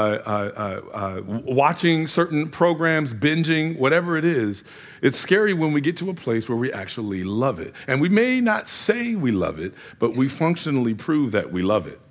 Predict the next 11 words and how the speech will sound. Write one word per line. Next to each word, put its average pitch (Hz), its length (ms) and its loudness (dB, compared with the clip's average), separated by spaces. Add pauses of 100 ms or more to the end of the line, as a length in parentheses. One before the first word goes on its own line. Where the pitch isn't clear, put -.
(520)
Why? 117 420 -2 (1200)
How - 180 -8
are 95 80 -4
you 107 140 -4
pursuing 117 520 -6
it? 71 140 -16 (1400)
How - 160 -12
do - 80 -10
you 92 140 -6
protect - 460 -8
it? - 120 -14